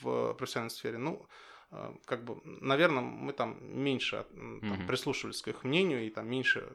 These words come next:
Speaker 1: переживали по поводу их мнения, а, по объективным причинам. А количество людей, которые именно из индустрии говорили, что это всё провальная идея, и там,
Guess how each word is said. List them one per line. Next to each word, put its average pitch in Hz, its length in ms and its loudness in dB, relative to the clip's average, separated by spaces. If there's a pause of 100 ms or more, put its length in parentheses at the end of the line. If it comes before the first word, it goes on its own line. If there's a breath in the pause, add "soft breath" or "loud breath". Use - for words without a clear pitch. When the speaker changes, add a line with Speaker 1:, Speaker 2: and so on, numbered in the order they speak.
(120)
Speaker 1:
переживали 117 500 4
по - 120 -14
поводу 107 340 -4
их 107 160 -8
мнения, 110 340 -6 (400 loud breath)
а, 110 240 -2 (100)
по 120 300 6
объективным 127 460 0
причинам. 107 500 -4
А 113 760 2 (260)
количество 135 360 2
людей, 123 180 -2
которые 113 400 -4
именно 123 340 -2
из 113 280 -6
индустрии 120 480 4
говорили, 120 320 2
что - 220 -6
это - 180 -4
всё - 640 -2
провальная 117 480 8
идея, 117 360 2
и 110 40 -4
там, 113 320 -10